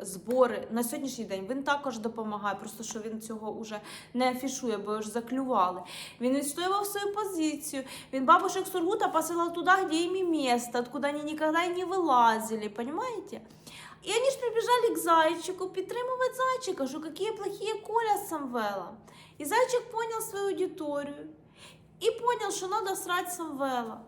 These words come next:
З помощью кого? Він же ж не може сам рот відкрити в камеру, правильно? Ну, як це буде виглядати, дівчатки? Ну, як це буде виглядати? Тому він іншими руками.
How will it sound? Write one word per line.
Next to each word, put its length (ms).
З 100
помощью 480
кого? 280
Він 140
же 100
ж 80
не 100
може 300
сам 280
рот 280
відкрити 440
в 20
камеру, 440
правильно? 420
Ну, 140
як 220
це 80
буде 280
виглядати, 460
дівчатки? 480
Ну, 140
як 240
це 80
буде 240
виглядати? 360
Тому 240
він 320
іншими 500
руками. 560